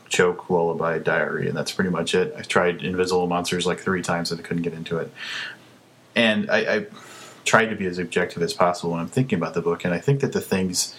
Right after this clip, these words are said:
I considered to be shortcomings, I can, I, I would consider those to be shortcomings no matter who wrote them. And so,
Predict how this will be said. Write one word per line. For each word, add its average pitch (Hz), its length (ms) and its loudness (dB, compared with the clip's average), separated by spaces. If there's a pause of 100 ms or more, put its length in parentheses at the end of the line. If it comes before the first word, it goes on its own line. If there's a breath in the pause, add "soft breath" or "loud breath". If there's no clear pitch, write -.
(420 loud breath)
I 104 240 4
considered 92 560 -2
to 92 80 -2
be 87 240 0
shortcomings, 123 920 0 (800)
I 101 140 6
can, 104 240 -2
I, 95 220 0 (160)
I 95 340 4
would 92 200 0
consider 95 400 0
those 90 520 0
to - 140 -8
be 92 100 -2
shortcomings 87 640 0
no 92 80 0
matter 85 360 -2 (100)
who 101 180 2
wrote 85 320 0
them. 110 280 2 (500 loud breath)
And 92 120 0
so, 85 460 0